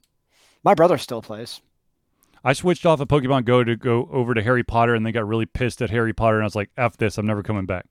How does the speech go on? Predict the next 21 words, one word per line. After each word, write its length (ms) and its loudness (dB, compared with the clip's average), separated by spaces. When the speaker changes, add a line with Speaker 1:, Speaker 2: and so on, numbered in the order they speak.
Speaker 1:
I 100 4
tried 180 6
Harry 220 6
Potter 280 0
for 140 -6
a 40 -8
couple 200 -6
days 260 -2
and 100 -8
just 220 -14
did 120 -18
not 140 -10
enjoy 300 -20
it. 160 -20
Speaker 2:
It 60 2
was, 240 0
it's 200 -12
just 280 -10
whatever. 280 -4
Anyways, 560 -4
um, 640 0